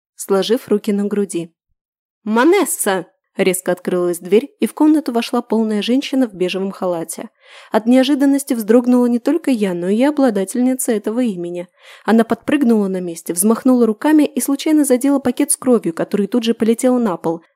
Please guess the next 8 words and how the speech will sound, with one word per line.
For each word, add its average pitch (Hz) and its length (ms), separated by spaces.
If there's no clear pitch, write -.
Там 202 200
он 240 140
не 320 100
лопнул, 240 560
не 208 160
выплеснулось 190 600
наружу 180 360
содержимое, 220 720